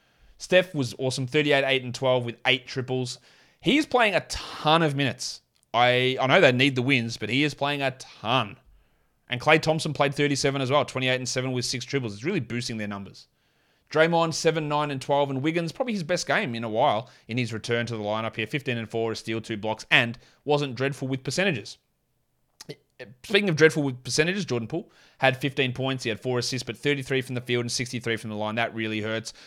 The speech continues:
Poole's little, you know, when Curry came back, Poole was able to up his efficiency and maintain good minutes and put up good numbers. And since then, he's a hundred and seventy-second over the last week. I guess maybe putting a pin in the idea that Steve Kerr says he plays better as a starter, eh, I'm not sure about that.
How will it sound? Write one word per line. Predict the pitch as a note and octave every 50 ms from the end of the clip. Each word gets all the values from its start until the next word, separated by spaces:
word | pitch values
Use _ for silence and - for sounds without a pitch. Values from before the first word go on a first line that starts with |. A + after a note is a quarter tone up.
| - - _ _
Poole's | - A3 A3+ A#3+ A3 F#3 G3
little, | G3+ G3 F#3 F3+ E3+ D#3+ - -
you | A2+ F3
know, | D3+
when | D#3 F3+ F3+ F3+ F3
Curry | - - E3 F3+ G#3 G3+
came | - F#3 E3 C#3+
back, | D3 F3 B2 A2+ - -
Poole | - D#3+ F3 E3+
was | D3+ C#3+ B2+ A#2+
able | B2 B2 B2+ B2+
to | B2 A2+ - C3
up | D3 D#3 -
his | D#3+ C#3 C3
efficiency | B2 - C3 - C3+ B2 - B2+ A#2+ B2 - - _ -
and | A2+ A#2+
maintain | B2 A#2+ B2 B2 - C3 B2 B2
good | A#2+ B2+ B2+ A2+
minutes | A#2+ A#2+ A#2 A2 -
and | A#2 -
put | A#2+
up | A#2 G#2 G2+
good | - A2 G#2
numbers. | A2 A#2 A2+ G#2 G#2 A2+ B2 - - - - _ _ _ _ -
And | B2+ B2+ B2+ C3
since | B2+ - D3+ C#3 -
then, | - B2 A#2+
he's | A#2 B2+ B2 A2+ A2+
a | A2
hundred | A2+ B2+ A#2+ A#2 A2
and | A2+
seventy-second | - - A#2 G#2+ A2 G#2 - - A2 - A2+ G#2
over | G#2+ G#2+ G2+ G2+
the | G#2
last | G#2 G#2 G#2 G#2 - -
week. | - A2+ G#2+ G#2+ - -
I | - E3
guess | D3 E3+ F#3+ F#3 F3 - - - - - _ _ -
maybe | C#3+ C#3+ E3 G3+ G#3+
putting | F3 - G#3+ G#3 G3+
a | G3
pin | F3+ - G#3+ G#3 G#3
in | G3+
the | G3 F#3
idea | F#3 F#3 F3+ D#3+ F#3+ F#3
that | F3+ F3
Steve | E3+ - - F3+ F3+ F3
Kerr | - F#3+ F3
says | E3 - F3 E3
he | F3 E3
plays | - F3 F3 E3
better | C#3+ C3 E3 E3+ F3 F3
as | E3+ D#3+
a | E3 D#3
starter, | - F3 F3+ G3 A#3+ C4
eh, | A#3+ A3+ A3 G#3+ G#3+ G#3 G3+ G3+ G3+
I'm | G3 G3+
not | G3 G3 G3+ G#3+
sure | - G3+ G3+
about | G3 F#3+ F3+
that. | F3+ F#3 F#3+ - -